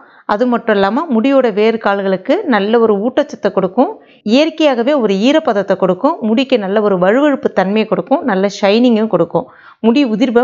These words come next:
முக்கியமா நிறுத்தும் இது. இது பார்க்கறதுக்கு இப்படி தான் இருக்கும். நல்ல நீள நீளமா இந்த மாதிரி இருக்கும். இதை நம்ம கத்திரிக்கோலை பயன்படுத்தி இந்த மாதிரி கட் பண்ணி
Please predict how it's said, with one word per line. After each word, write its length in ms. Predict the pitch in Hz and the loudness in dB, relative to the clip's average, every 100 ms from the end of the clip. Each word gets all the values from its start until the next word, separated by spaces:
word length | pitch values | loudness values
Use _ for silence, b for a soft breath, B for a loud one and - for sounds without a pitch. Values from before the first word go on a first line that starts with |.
| 285 | 0
முக்கியமா 360 | 214 - 190 202 | -4 -2 -2 0
நிறுத்தும் 360 | 185 180 190 180 | 0 0 0 0
இது. 140 | 170 285 440 - _ _ _ - | 0 0 -2 -12 _ _ _ -2
இது 100 | 220 214 | 0 0
பார்க்கறதுக்கு 600 | 240 302 330 269 240 311 349 226 | 0 0 -2 -2 -2 -2 -2 -2
இப்படி 220 | - 185 196 | -2 0 0
தான் 100 | 180 | 0
இருக்கும். 240 | 170 - - _ _ - | -4 -10 -14 _ _ -2
நல்ல 140 | 220 254 247 | 0 0 0
நீள 160 | 226 247 233 | 0 2 2
நீளமா 260 | 208 214 247 | 2 0 0
இந்த 100 | 196 185 | 0 0
மாதிரி 140 | 185 180 | 0 -2
இருக்கும். 320 | 175 220 381 494 _ 208 | -2 -2 -2 -4 _ -4
இதை 100 | 196 | -2
நம்ம 140 | 185 185 | 0 -2
கத்திரிக்கோலை 480 | 196 196 247 247 190 180 | -2 -2 -2 0 0 0
பயன்படுத்தி 440 | 185 190 180 - 320 330 | -2 -4 -4 -2 0 2
இந்த 120 | 185 | 0
மாதிரி 140 | 175 277 - | 0 0 -2
கட் 160 | 175 - | -4 -4
பண்ணி 180 | 202 | -2